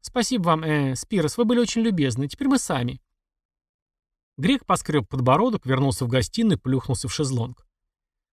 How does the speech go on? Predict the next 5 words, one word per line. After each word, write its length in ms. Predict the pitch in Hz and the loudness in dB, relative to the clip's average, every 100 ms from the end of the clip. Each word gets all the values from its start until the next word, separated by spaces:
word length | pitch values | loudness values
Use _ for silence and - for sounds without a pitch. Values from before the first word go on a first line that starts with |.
| _ | _
"Снаружи 520 | - - 147 262 254 | -10 2 4 4 4
жарко", 440 | 247 285 277 - 110 - | 4 4 2 -2 -14 -4
произнес 460 | 131 127 127 95 | 0 2 0 -2
он. 160 | 120 107 | -4 -2
"Внутри 520 | 110 180 285 294 226 | 0 2 4 4 2